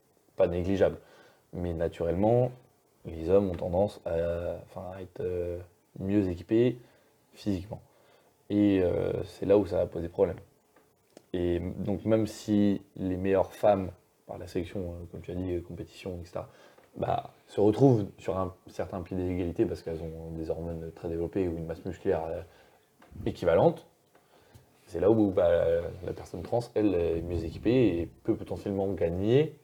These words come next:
plus facilement si elle suit un entraînement, euh, régulier. Après, c'est pareil, euh, c'est, ça reste des athlètes aussi qui ont,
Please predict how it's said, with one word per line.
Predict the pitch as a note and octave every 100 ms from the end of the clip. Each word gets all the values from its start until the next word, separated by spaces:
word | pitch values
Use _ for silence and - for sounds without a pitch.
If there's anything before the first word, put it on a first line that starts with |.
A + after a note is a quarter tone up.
| _
plus | - F#2
facilement | F2 F#2 G2 C3 - - - - -
si | - F2+
elle | F2+ E2+
suit | F#2
un | F2
entraînement, | D#2+ - F2 G2+ F#2 E2
euh, | D#2+ E2 - _ -
régulier. | F#2+ C#3+ D#3+
Après, | - A2+
c'est | G2+
pareil, | A2 F3+ C3
euh, | G#2
c'est, | F2+ - - F#2
ça |
reste | E2+ G2+
des | G#2 G2
athlètes | G2+ - F#2 A#2+
aussi | B2 F3+
qui | -
ont, | A2